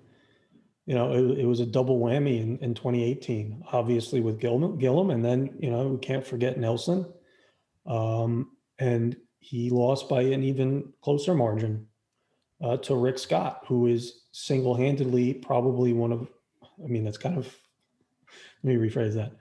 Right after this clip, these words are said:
who lost to Rick Scott, who is, in my opinion,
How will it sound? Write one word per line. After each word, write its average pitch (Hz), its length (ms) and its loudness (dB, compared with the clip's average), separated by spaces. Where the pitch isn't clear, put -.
who 139 380 2
lost 123 460 0
to 127 460 2
Rick 123 180 2
Scott, 123 460 -2
who 127 180 2
is, 127 460 0
in 123 160 0
my 117 160 4
opinion, 127 540 2